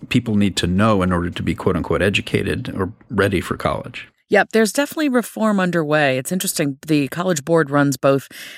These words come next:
Speaker 2: the A P classes and the tests, I mean, the curriculum and, and the tests, and then they run the S A T as well. And both of these concepts are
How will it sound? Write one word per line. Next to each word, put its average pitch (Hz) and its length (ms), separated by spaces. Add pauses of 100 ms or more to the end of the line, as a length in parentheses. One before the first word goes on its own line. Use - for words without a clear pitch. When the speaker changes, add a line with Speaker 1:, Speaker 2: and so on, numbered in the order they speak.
(120)
Speaker 2:
the 135 240
A 160 180
P 156 680 (100)
classes 165 720
and 143 140
the 117 80
tests, - 580
I - 20
mean, 143 160
the 131 80
curriculum 175 560
and, 143 160 (400)
and 147 120
the 143 60
tests, 190 380
and 147 160
then 156 180
they 147 120
run 160 160
the 160 100
S 165 160
A 151 100
T 190 220
as 165 100
well. 202 200
And 143 120
both 180 240
of 208 120
these 190 180
concepts 165 560
are 139 300